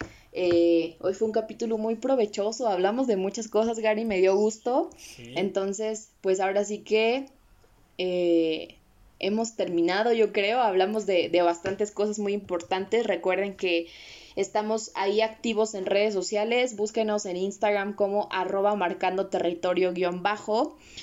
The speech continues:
Speaker 1: Eh, compartan este capítulo, as-, eh, si les gustó, si creen que es algo importante, escuchen nuestros pa-, capítulos pasados. En especial me gustó mucho el de,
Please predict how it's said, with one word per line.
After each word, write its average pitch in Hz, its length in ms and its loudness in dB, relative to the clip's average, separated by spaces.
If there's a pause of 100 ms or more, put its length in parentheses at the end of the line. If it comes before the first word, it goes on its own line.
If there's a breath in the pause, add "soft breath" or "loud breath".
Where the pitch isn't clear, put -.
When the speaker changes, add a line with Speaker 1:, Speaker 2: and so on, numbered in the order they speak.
(280 loud breath)
Speaker 1:
Eh, 190 360 4
compartan 226 600 -2
este 240 260 -2
capítulo, 220 760 2
as-, 185 300 -8
eh, 175 260 4
si 185 140 -2
les 170 160 4
gustó, 233 680 2
si - 140 -4
creen 196 200 -2
que 220 80 0
es 220 60 0
algo 214 300 2
importante, 190 600 0
escuchen 247 500 -2
nuestros 214 260 -4
pa-, 170 240 -6
capítulos 208 500 -2
pasados. 208 560 -2
En 180 120 -12
especial 185 340 -2
me 208 80 0
gustó 185 240 -2
mucho 202 240 -4
el 190 80 0
de, 165 200 0